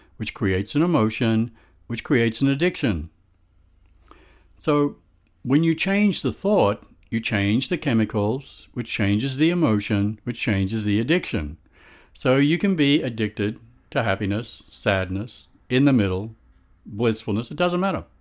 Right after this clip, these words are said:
The point is, is that you can change that at any time that you want.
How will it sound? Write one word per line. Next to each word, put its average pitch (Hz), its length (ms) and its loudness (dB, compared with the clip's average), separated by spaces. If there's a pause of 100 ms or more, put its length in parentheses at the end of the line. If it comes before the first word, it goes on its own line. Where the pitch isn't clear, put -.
(880)
The - 80 -8
point 214 300 4
is, 127 420 2
is 107 120 -4
that 143 180 -2
you 139 100 -2
can 135 180 -2
change 175 480 0
that 127 160 0
at 113 140 -6
any 107 220 2
time 87 540 -4 (240)
that - 180 -8
you 87 80 -6
want. 78 260 -10